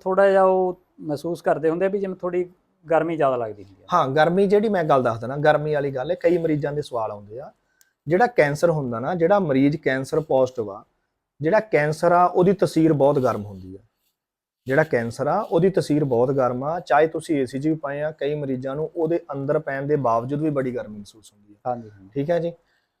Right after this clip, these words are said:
Speaker 2: ਅੱਛਾ, ਹੁਣ ਜਿਹੜੇ ਵੀਡੀਓ ਵੇਖ ਰਹੇ ਆ ਲੋਕ ਆਪਣੇ, ਉਹਨਾਂ ਨੂੰ ਆਪਾਂ ਕੀ ਮੈਸੇਜ ਦੇਣਾ, ਸੱਚਾ ਸੁਨੇਹਾ ਕੀ ਦੇਣਾ ਉਹਨਾਂ ਨੂੰ ਆਪਾਂ?
Speaker 1: ਸੱਚਾ ਸੁਨੇਹਾ ਤਾਂ ਇਹੀ ਹੈ ਜੀ, ਮਤਲਬ ਕਿ ਆਪਾਂ ਥੋੜ੍ਹਾ ਜਿਹਾ ਚੀਰ ਫਾੜ ਤੋਂ ਜੇ ਬਚ ਕੇ ਇਲਾਜ ਹੋ ਸਕਦਾ ਹੈ,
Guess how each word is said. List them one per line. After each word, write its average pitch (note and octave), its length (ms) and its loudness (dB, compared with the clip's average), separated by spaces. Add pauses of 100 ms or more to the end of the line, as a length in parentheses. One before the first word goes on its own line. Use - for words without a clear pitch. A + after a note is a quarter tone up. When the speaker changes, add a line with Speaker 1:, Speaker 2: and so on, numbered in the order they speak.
(160)
Speaker 2:
ਅੱਛਾ, E3 240 4
ਹੁਣ E3+ 260 2
ਜਿਹੜੇ G3+ 200 8
ਵੀਡੀਓ F3+ 280 6
ਵੇਖ F3 220 6
ਰਹੇ D#3+ 120 8
ਆ D#3+ 40 8
ਲੋਕ C#3+ 280 4
ਆਪਣੇ, C#3 320 0
ਉਹਨਾਂ F#3+ 340 2
ਨੂੰ G3+ 120 2
ਆਪਾਂ E3+ 300 0
ਕੀ G#3 260 0
ਮੈਸੇਜ D#3+ 400 2
ਦੇਣਾ, C3 200 -4
ਸੱਚਾ F3 420 2
ਸੁਨੇਹਾ E3+ 420 -4
ਕੀ F#3+ 220 -4
ਦੇਣਾ C3 220 -6
ਉਹਨਾਂ G#2 160 -18
ਨੂੰ G2+ 80 -20
ਆਪਾਂ? - 460 -20 (340)
Speaker 1:
ਸੱਚਾ F3 360 -6
ਸੁਨੇਹਾ G3+ 300 -2
ਤਾਂ G#3+ 120 -2
ਇਹੀ G3+ 220 0
ਹੈ F#3 120 2
ਜੀ, F#3+ 100 0
ਮਤਲਬ E3 300 -2
ਕਿ E3+ 300 -2
ਆਪਾਂ D#3+ 500 0 (1080)
ਥੋੜ੍ਹਾ D#3+ 220 0
ਜਿਹਾ D#3 160 2
ਚੀਰ D#3+ 260 -4
ਫਾੜ D#3 260 2
ਤੋਂ D#3+ 260 -6
ਜੇ D3+ 120 -2
ਬਚ C3+ 300 0
ਕੇ E3+ 140 -4
ਇਲਾਜ D#3 260 4
ਹੋ C3 140 -6
ਸਕਦਾ A#2 320 -10
ਹੈ, A2 60 -20